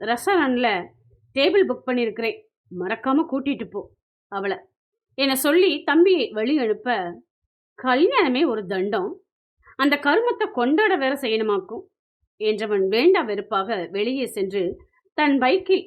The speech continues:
ஏறி அமர்ந்தான். உள் இறங்கிய போதையால் சாவியை அவனால் சரியாக பொருத்த முடியவில்லை.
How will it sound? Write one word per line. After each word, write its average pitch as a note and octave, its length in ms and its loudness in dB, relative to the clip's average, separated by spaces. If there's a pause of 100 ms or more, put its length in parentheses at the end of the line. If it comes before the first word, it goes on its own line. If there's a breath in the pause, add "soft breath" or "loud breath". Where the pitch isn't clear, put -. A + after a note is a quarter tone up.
ஏறி G#3+ 260 -2
அமர்ந்தான். F#3 440 -4 (720)
உள் G#4+ 260 4
இறங்கிய D4 420 2
போதையால் A3 580 0
சாவியை C#4+ 500 0
அவனால் G3+ 400 -2
சரியாக D4+ 460 -2
பொருத்த A3 340 -8
முடியவில்லை. F#3 500 -2